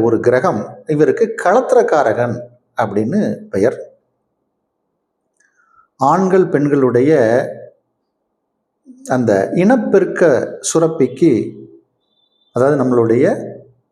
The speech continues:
இனப்பெருக்க சுரப்பி, அதற்கு காரகத்துவமான ஒரு கிரகம். இவருக்கு சுக்கிரன்னு ஏன் பேர் வந்துச்சு அப்படிங்கிறதுக்கே ஒரு புராண கதை இருக்கு. இவர் ஒரு,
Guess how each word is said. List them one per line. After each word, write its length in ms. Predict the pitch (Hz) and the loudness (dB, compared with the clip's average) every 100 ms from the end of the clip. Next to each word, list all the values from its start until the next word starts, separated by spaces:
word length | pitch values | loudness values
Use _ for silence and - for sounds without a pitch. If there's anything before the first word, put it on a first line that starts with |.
| _ _ _ _ _ _ 139 | _ _ _ _ _ _ -2
இனப்பெருக்க 440 | 175 160 160 156 | 0 2 0 0
சுரப்பி, 380 | 127 120 113 113 - - - _ _ _ | -2 -2 -2 -4 -6 -10 -20 _ _ _
அதற்கு 500 | 131 165 170 170 185 170 104 - - - - | -2 0 0 0 2 4 2 -4 -10 -14 -2
காரகத்துவமான 800 | 147 160 147 - 131 113 120 160 135 104 - | 0 2 0 0 -2 0 -2 0 -2 -4 -2
ஒரு 160 | 127 117 | 0 0
கிரகம். 320 | 107 98 131 208 - _ _ _ _ _ _ _ _ - | -2 -4 -6 -10 -14 _ _ _ _ _ _ _ _ -2
இவருக்கு 280 | 127 127 135 | 0 0 -2
சுக்கிரன்னு 540 | - 170 233 226 226 185 160 | -2 0 2 4 2 4 4
ஏன் 180 | 202 196 | 2 2
பேர் 260 | 160 180 196 | 4 4 4
வந்துச்சு 420 | 147 165 196 - 175 | 2 0 0 2 2
அப்படிங்கிறதுக்கே 520 | 147 147 135 135 175 | 2 0 0 0 2
ஒரு 140 | 160 123 | 2 2
புராண 340 | 123 131 135 | 0 0 0
கதை 220 | 110 110 113 | -2 -2 -2
இருக்கு. 260 | - - - _ _ _ _ _ _ _ _ _ _ _ _ _ _ _ - | -4 -10 -12 _ _ _ _ _ _ _ _ _ _ _ _ _ _ _ -2
இவர் 200 | 170 185 | 2 4
ஒரு, 200 | 151 135 | 4 4